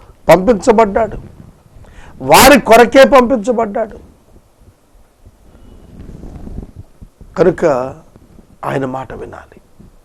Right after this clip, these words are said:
ఆయన మాట వినాలి. పెంతెకొస్తు అనే పండుగ నాడు సంఘం ఆవిర్భావ దినాన యెరూషలేములో పేతురు లేచి నిలబడి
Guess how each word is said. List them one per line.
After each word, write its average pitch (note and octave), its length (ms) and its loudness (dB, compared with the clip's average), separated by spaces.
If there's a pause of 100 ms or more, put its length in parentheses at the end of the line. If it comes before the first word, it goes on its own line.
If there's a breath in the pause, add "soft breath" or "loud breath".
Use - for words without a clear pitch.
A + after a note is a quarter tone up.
(1600)
ఆయన C3+ 180 -6
మాట D3 320 -2 (420)
వినాలి. B2 340 -20 (1000 soft breath)
పెంతెకొస్తు C#4 680 4
అనే A3+ 460 6
పండుగ A3 440 2
నాడు F3 640 2 (340 soft breath)
సంఘం C4+ 760 4 (160)
ఆవిర్భావ F#3 800 4
దినాన E3+ 720 0 (460 soft breath)
యెరూషలేములో A#3+ 880 6
పేతురు A3 520 4
లేచి F#3+ 340 4
నిలబడి E3 680 -2